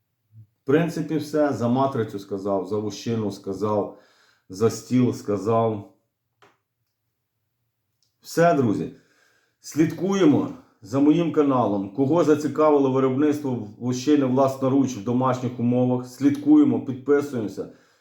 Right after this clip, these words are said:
Е, я ж кажу, ну, наступне відео, я думаю, буде,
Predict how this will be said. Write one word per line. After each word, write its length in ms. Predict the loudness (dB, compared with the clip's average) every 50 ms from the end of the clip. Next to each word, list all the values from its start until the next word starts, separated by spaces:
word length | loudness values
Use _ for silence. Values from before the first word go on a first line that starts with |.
| _ _
Е, 100 | -2 2
я 280 | 2 2 4 4 2 2
ж 120 | 0 2
кажу, 280 | 2 2 2 2 0 0
ну, 440 | 0 0 0 0 -2 -4 -6 -10 -14 -20 _ -20 -20 -20 -20 -20 _ _ _ _ _ _ _ _ _ _ _ _ _ _ -2
наступне 580 | 0 0 0 0 -2 -4 -4 0 2 4 4
відео, 340 | 4 4 0 2 4 4 6
я 120 | 6 4
думаю, 440 | 4 2 0 0 2 2 2 2 0
буде, 640 | -2 -2 0 2 2 4 4 2 2 2 -2 -6